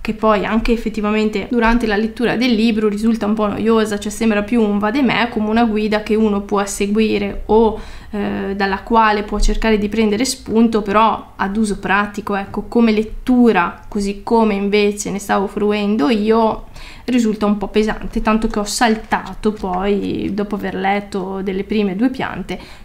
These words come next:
tutta quella parte. Quella degli esercizi è stata molto più interessante,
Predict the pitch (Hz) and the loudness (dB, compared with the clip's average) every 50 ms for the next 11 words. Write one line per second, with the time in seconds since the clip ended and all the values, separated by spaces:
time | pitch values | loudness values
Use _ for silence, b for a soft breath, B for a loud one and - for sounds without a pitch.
0 | - - - - 247 240 254 233 220 220 214 190 175 - - - 175 - - - | -20 -6 -2 0 0 0 2 0 -2 -2 0 0 -2 -2 -2 -6 -6 -6 -8 -10
1 | - - 180 220 226 - - - 480 480 415 302 269 254 240 247 240 240 226 226 | -10 -8 -8 -8 -8 -8 -8 -6 -2 0 0 2 2 2 2 0 2 2 0 0
2 | 226 - - 254 247 226 233 - 196 202 - 220 220 220 202 202 226 254 269 262 | 0 -2 -2 0 0 0 -2 -4 -8 -8 -6 -6 -4 -2 0 2 2 2 2 2
3 | 254 - 208 - - 202 202 202 196 190 190 - - - - 180 - - - 220 | 0 -4 -6 -4 -2 -2 -2 -2 -2 -6 -10 -10 -14 -12 -12 -12 -10 -10 -8 -8
4 | 185 - - 226 262 320 - | -8 -4 0 2 2 2 0